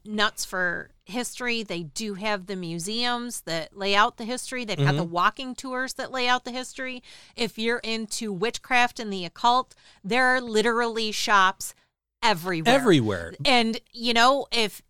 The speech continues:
Speaker 1: if you're just into just like, "Oh, this is a great place," and you just wanna do the touristy stuff,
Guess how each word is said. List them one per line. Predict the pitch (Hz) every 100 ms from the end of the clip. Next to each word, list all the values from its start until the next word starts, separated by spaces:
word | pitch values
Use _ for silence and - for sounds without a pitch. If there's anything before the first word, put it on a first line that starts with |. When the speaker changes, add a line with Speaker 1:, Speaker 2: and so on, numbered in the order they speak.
| _ _ _ -
Speaker 1:
if | 233 208 - - 196
you're | 220 202 240
just | 220 - 247 254 - - _
into | 226 240 254 - 269 247 233 233 196 185 _ _ 202 175 _ -
just | 226 208 -
like, | 220 190 - 277
"Oh, | 392
this | 277 302
is | 320 294
a |
great | 240 269 254 -
place," | - 233 302 - - -
and | 226 208
you | 208
just | 214 220
wanna | 240 220 208
do | 233 226
the | 208
touristy | - 240 233 254 254 - 294
stuff, | - 302 320